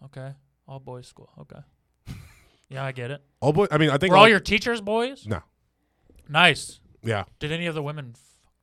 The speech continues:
Speaker 1: the students?
Speaker 2: I don't think so.
Speaker 1: Why?
Speaker 2: Yo, but I, no, actually, I'm not gonna talk about that. I heard some crazy news the other day
Speaker 1: What?
Speaker 2: about some former teachers at my school.
Speaker 1: They're sex offenders?
Speaker 2: Yeah.
Speaker 1: Nice.
Speaker 2: Accused.
Speaker 1: More than one?
Speaker 2: Accused, yeah.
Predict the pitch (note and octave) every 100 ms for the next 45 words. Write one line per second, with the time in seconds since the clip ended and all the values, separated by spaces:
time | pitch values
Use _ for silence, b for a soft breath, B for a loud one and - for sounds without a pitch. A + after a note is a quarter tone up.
0 | - A#2+ - A#2 C#3 E3+ _ _ _ -
1 | B2+ C3+ B2 G2+ - F#2+ F#2 _ _ _
2 | - C3+ B2 G#2 _ _ _ F2+ F2+ E2+
3 | D#2 E2+ E2 F2+ G2 G#2+ F#2 F2+ F2 E2+
4 | E2+ - E2+ E2 E2+ F2+ - _ _ _
5 | _ _ _ _ F#2 G#2+ G2 F2+ E2+ -
6 | G#2 F2 F2 F2 F2+ - _ F#2 F2 E2+
7 | E2 B2 C#3+ B2+ - E2+ - F2+ F2 -
8 | E2+ - E2+ E2 - F2+ E2+ - b b
9 | b b b - C3 B2 A#2+ A#2 C#3 D3
10 | D#3+ D#3+ F#3 - - F2+ E2 _ _ _
11 | A2+ C3+ C3+ A2 - A#2 C#3 A2 C3+ D3+
12 | F3 G3+ F3+ D#3+ C4 F4 - - A2+ F2+
13 | G2+ F#2